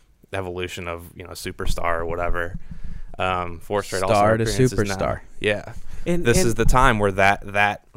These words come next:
Speaker 1: last step happens, and when he's making plays like he, like he can, it's, it, it is the conversation.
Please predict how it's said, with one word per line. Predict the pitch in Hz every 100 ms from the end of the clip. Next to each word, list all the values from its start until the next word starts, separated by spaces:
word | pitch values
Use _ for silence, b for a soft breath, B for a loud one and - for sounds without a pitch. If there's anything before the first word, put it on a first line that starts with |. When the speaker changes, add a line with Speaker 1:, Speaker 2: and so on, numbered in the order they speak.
| 98 -
Speaker 1:
last | 104 101 -
step | - 110 98
happens, | - 107 110 101 92 90 - -
and | 104 95 92 - b b b b b -
when | 101 98
he's | 117 127
making | 139 127 110
plays | 95 110 107 95
like | 95
he, | 101 101 - -
like | 98 95
he | 101 95
can, | - 95 92 80 113 b b b b b _
it's, | 107 - -
it, | - 107 - -
it | 117 -
is | 117 110
the | 98
conversation. | 90 87 - - - 110